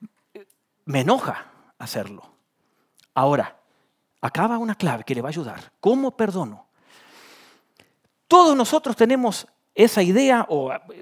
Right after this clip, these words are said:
la hemos tenido, de idealizar, que al final eso se transforma en un Dios en la mente, idealizar un cónyuge, un trabajo,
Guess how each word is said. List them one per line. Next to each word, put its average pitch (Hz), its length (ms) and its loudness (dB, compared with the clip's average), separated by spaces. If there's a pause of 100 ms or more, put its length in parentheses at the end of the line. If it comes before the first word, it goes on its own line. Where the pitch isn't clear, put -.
(120)
la 135 180 4
hemos 208 240 4
tenido, 170 540 2 (440)
de 190 480 4
idealizar, 202 1120 6
que - 80 -4
al 135 80 -2
final 156 200 0
eso 160 140 -6
se 147 120 -4
transforma 151 380 -4
en 135 80 -6
un 123 140 -6
Dios 147 220 0
en 123 80 -4
la 117 80 -4
mente, 120 380 -4 (200)
idealizar 214 1160 6 (220)
un 190 180 -2
cónyuge, 127 800 -6 (680)
un 185 220 -2
trabajo, 175 680 -2